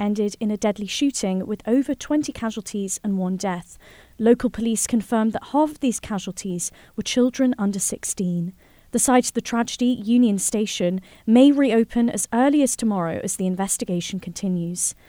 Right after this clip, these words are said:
Mayor Quinton Lucas said in today's press conference that it would not be the end of parades in Kansas City.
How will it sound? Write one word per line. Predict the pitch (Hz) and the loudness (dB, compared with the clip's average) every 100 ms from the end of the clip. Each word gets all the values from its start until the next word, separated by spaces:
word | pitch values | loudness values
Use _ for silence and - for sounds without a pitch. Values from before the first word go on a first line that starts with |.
| - _ - | -20 _ 0
Mayor | 240 240 | 4 4
Quinton | 240 254 247 247 | 4 2 4 2
Lucas | 220 - 208 | 0 -2 -2
said | - 262 247 - | 0 2 0 -2
in | 214 | -6
today's | - 208 202 | -4 -4 -4
press | - - - | -4 -6 -6
conference | - 208 185 175 180 - - - - | -4 -6 -4 -6 -6 -10 -12 -14 -2
that | 214 233 254 | -2 -2 -8
it | 247 | -6
would | 202 226 | -6 0
not | 247 294 - | 2 0 -2
be | 226 | -4
the | 196 | -2
end | - 196 208 | -2 -2 -4
of | 214 | -8
parades | - 190 151 151 - | -4 -2 -2 -4 -8
in | 175 | -8
Kansas | - 175 165 180 | -6 -6 -6 -8
City. | - 208 - - 208 | -4 -4 -6 -10 -10